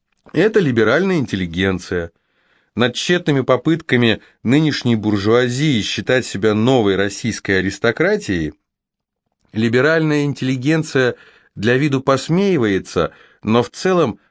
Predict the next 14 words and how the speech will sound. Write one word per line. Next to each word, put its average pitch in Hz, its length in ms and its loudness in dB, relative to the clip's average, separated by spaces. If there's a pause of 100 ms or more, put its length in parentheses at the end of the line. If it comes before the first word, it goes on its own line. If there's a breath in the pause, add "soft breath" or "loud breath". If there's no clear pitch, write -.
она 143 560 2
за 107 440 0
продолжение 98 800 0
этого, 101 320 0
что - 180 -6
называется, 95 600 0
тренда. 80 540 -2 (680)
Патентованные 143 1200 0
выгодоприобретатели 120 1500 0
приватизации 113 1120 0 (280 soft breath)
должны 110 540 2
стать 139 480 -2
нашим 123 560 0
дворянством 107 840 -2